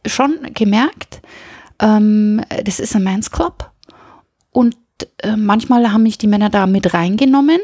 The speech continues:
und manchmal eben halt auch nicht. Und dann war das nach wie vor der Men's Club und ich hab versucht, äh, im Personalbereich was zu bewegen und da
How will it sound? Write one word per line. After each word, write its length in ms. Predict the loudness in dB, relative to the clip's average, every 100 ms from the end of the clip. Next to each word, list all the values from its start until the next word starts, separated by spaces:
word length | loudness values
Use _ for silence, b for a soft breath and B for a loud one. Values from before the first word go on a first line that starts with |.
| -4 B B B B B _
und 260 | 0 0 2
manchmal 320 | 0 0 -2
eben 220 | 0 -2
halt 140 | -2 -4
auch 140 | -2
nicht. 360 | -2 -2 -10 -10
Und 160 | -6 -4
dann 180 | -4 -6
war 260 | -2 0 0
das 140 | 0
nach 200 | -2 -2
wie 60 | -4
vor 200 | -2 -2
der 100 | 0
Men's 320 | 2 0 -2
Club 320 | -4 -6 -6 -16 B B B
und 120 | 0
ich 120 | 2 0
hab 100 | -2
versucht, 640 | -2 -2 -4 -12 -12 -4
äh, 160 | -2 -2
im 140 | 0
Personalbereich 640 | 0 0 0 0 0 -2 -4
was 140 | -6
zu 100 | -4
bewegen 580 | -2 0 0 2 -2 -4 B B B B
und 340 | -2 0 -2 -2
da 340 | -2 0 -2